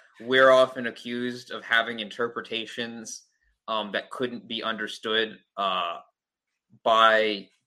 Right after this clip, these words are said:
the people when it was originally written, and we could go into a theology of that, but, um,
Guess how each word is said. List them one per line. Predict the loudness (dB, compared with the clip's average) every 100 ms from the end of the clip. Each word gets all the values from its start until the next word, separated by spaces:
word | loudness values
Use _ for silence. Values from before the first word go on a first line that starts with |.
| _ _ _ _
the | -20
people | -14 -12 -8 -4
when | -4
it |
was | -6 -8
originally | -8 -8 -6 -4
written, | -2 -2 -4 -10
and | -10
we | -8
could | -10 -6
go | -4 -4
into | -6 -6
a | -6
theology | -4 0 2 2 2 -2
of | 0
that, | 2 2 0 0
but, | 0 0 -6 _ _ _ _
um, | 0 0 -2 -6